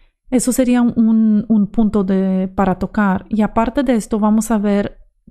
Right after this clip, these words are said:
que van a existir, em,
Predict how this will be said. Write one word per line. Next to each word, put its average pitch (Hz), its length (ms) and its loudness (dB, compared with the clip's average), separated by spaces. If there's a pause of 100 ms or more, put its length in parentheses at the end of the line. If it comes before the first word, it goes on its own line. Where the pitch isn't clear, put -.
que 214 140 0
van 208 200 2
a 233 40 2
existir, 208 760 -4 (360)
em, 196 600 2